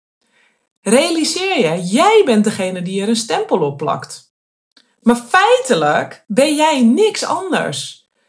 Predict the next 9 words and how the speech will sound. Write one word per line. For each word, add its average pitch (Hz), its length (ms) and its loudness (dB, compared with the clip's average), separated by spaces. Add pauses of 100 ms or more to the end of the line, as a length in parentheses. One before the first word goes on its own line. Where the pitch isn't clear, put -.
(280)
Er 349 180 0
heeft 202 260 2
alleen 156 420 0
wel 170 240 2
of 170 120 -2
niet 175 200 -2
een 190 80 -6
transactie 226 600 0
plaatsgevonden. 147 1040 -4